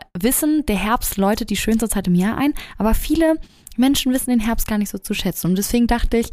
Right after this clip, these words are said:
ne, wir reden heute mal so ein bisschen über den Herbst, weil, oder ist jemand von euch kein Herbstfan? Kann ich mir eigentlich gar nicht vorstellen, weil als Weihnachtsfan muss man den <laughs> Herbst einfach lieben. So, für mich, ähm, war der Herbst auf jeden Fall schon immer so meine Lieblingsjahreszeit,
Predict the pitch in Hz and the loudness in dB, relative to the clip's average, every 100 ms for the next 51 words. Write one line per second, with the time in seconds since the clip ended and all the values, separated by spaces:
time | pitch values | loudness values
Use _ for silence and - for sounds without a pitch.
0 | - - - - 220 - - 214 196 202 | -12 -18 -8 0 0 -2 -2 0 2 4
1 | 190 175 175 170 170 170 160 180 - 175 | 2 2 0 0 0 -4 -2 -4 -2 -2
2 | 170 185 190 - - - 160 170 - - | 0 0 0 -4 -16 -8 -6 -6 -4 0
3 | 170 156 - _ - - 175 240 277 190 | 0 0 -8 _ -18 -2 0 2 0 0
4 | 220 202 - 180 170 - 170 202 311 - | 2 2 2 2 0 0 0 0 0 -2
5 | - 233 - 175 175 165 165 170 165 - | 0 0 0 0 0 0 -2 -2 0 0
6 | 180 170 165 160 - 170 180 - 175 170 | 0 -2 -2 -4 -2 -2 -2 0 0 -2
7 | - - 196 - 180 180 - - - 226 | -8 -4 -2 0 0 2 2 0 0 0
8 | 208 - - 180 196 190 196 190 160 165 | 0 -2 -2 0 0 -2 0 0 -2 -8
9 | - - - - - - 185 160 208 254 | -8 -6 -6 -8 -6 -2 0 0 0 2
10 | 392 - - - - 226 247 240 - - | 0 -4 -14 -18 -2 2 4 2 0 -14
11 | _ _ - - 202 214 220 - 214 208 | _ _ -8 0 2 2 0 0 0 0
12 | 214 208 - 226 220 190 185 185 233 247 | 0 -2 0 2 2 0 0 0 -2 -2
13 | 233 226 220 226 - 214 214 | 0 0 -2 -4 -4 -2 -2